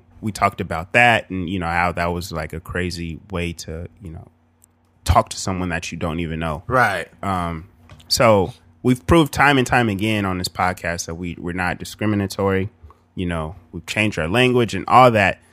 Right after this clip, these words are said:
Speaker 1: So for anyone to ever take anything that we say in a personal conversation and then try to twist it like we're, we're doing something wrong instead of, like, correcting us,
Speaker 2: Right.
Speaker 1: you know, is just, that says more
Speaker 2: Right.
Speaker 1: about you.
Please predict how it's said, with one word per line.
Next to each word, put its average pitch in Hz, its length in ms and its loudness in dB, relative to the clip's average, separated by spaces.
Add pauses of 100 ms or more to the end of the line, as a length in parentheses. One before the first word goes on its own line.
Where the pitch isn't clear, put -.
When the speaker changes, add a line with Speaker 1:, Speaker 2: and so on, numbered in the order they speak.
(140)
Speaker 1:
So 107 340 4
for 107 200 -4
anyone 120 500 2
to 98 340 -2 (340)
ever 113 200 2
take 107 360 -4
anything 107 420 -2
that 95 140 -2
we 98 80 -4
say 101 300 -2
in 92 100 -4
a 92 60 -6
personal 98 420 -6
conversation 98 800 -6 (320)
and 104 120 -4
then 98 100 -4
try 113 180 2
to 98 100 0
twist - 360 -4
it 98 120 -6
like 92 200 -6
we're, 95 540 -2 (340)
we're 101 300 -2
doing 104 260 -2
something 92 380 -8
wrong 123 380 4 (500)
instead 113 300 2
of, 101 100 0
like, 90 240 2 (220)
correcting 117 480 0
us, 110 420 0
Speaker 2:
Right. 95 380 2
Speaker 1:
you 117 120 0
know, 98 400 0
is 95 260 -4
just, - 440 -6 (200)
that 127 280 4
says 139 240 4
more 110 140 4
Speaker 2:
Right. 110 80 6
Speaker 1:
about 98 380 2
you. 92 140 -8